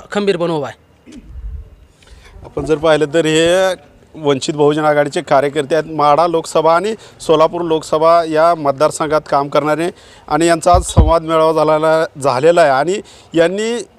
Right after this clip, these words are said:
Speaker 2: वंचित बहुजन आघाडीकडून जे उमेदवार देण्यात येणार आहेत किंवा युती होणार आहे त्या पक्षाचं काम करण्याची देखील तयारी,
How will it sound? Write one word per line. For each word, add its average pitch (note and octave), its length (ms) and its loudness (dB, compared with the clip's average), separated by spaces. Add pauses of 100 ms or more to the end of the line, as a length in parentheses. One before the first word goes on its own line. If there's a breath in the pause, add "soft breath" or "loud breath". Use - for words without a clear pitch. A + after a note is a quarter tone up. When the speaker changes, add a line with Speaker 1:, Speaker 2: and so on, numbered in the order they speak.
(120)
Speaker 2:
वंचित D#3 380 -2
बहुजन E3+ 400 0
आघाडीकडून E3 1000 0 (100)
जे D3 120 2
उमेदवार E3 460 2
देण्यात D#3+ 320 -6
येणार D#3 260 -2
आहेत D#3 160 0 (380 loud breath)
किंवा G#3+ 240 6 (160)
युती E3+ 260 -4
होणार E3 260 2
आहे F3 120 4
त्या G3 440 2 (280)
पक्षाचं F3 440 0
काम E3 240 0
करण्याची E3 440 -2
देखील E3 360 -2
तयारी, E3+ 320 2